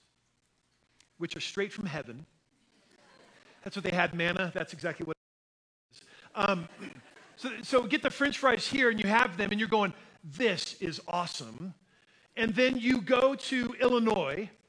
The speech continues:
where, where we are, where Shelley and I are from the last twelve years. And, oh, by the way, like, Tuesday, Wednesday of this week, it's, like, minus twenty-three degrees, actual temperature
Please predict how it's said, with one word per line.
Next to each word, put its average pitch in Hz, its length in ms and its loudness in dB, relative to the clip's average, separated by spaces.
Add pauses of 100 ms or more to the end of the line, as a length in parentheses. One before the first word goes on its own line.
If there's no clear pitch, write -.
(460)
where, 190 200 -2
where 196 180 2
we 190 200 0
are, 180 160 2
where 170 120 -4
Shelley 196 280 0
and 180 80 -2
I 175 60 -2
are 170 80 -4
from 156 340 -6
the 156 80 -8
last 156 180 -4
twelve 156 240 -4
years. 170 400 -4 (340)
And, 214 160 0
oh, 214 80 4
by 214 200 6
the 208 80 0
way, 190 360 0 (280)
like, 190 160 -2
Tuesday, 233 340 -2
Wednesday 185 380 -8
of 156 100 -6
this - 180 -12
week, 180 320 -12 (520)
it's, 190 120 -6
like, 156 140 -6
minus 165 460 -6
twenty-three 185 800 -8
degrees, 147 720 -10
actual 190 540 0 (140)
temperature 139 680 -8